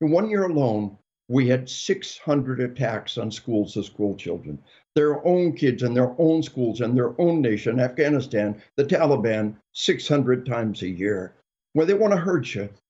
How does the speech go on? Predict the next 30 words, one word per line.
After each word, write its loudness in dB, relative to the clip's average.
they 4
come 2
kill 0
your -2
kids. -10
So -2
we 4
need 0
to -8
protect -4
those 0
kids -2
internally 0
and -2
externally. -4
And 4
the 2
greatest 0
achievement -4
is -8
a 0
crime 0
that -6
didn't -4
happen. -12
As 2
best 0
I 2
can 0
tell, -4